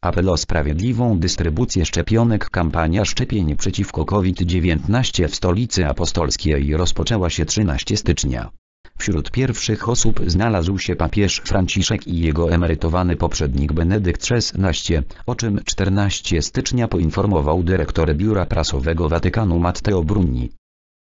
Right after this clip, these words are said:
W lutym papież zaapelował o zapewnienie sprawiedliwej dystrybucji szczepionek przeciw koronawirusowi, nie według kryteriów ekonomicznych, lecz przy uwzględnieniu potrzeb wszystkich.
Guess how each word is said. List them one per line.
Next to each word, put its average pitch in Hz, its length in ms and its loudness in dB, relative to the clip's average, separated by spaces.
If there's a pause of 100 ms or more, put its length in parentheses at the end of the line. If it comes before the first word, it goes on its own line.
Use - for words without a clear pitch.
(360)
W 92 80 -2
lutym 110 340 2
papież 113 460 -2
zaapelował 85 720 2
o 87 120 4
zapewnienie 90 600 2
sprawiedliwej 76 800 0
dystrybucji 90 760 -2
szczepionek 95 540 0
przeciw 85 400 -2
koronawirusowi, 80 1000 0 (220)
nie 95 180 4
według 78 400 0
kryteriów 98 640 0
ekonomicznych, 78 960 -2 (220)
lecz 104 260 -2
przy - 200 -2
uwzględnieniu 85 840 0
potrzeb - 460 -2
wszystkich. - 580 -4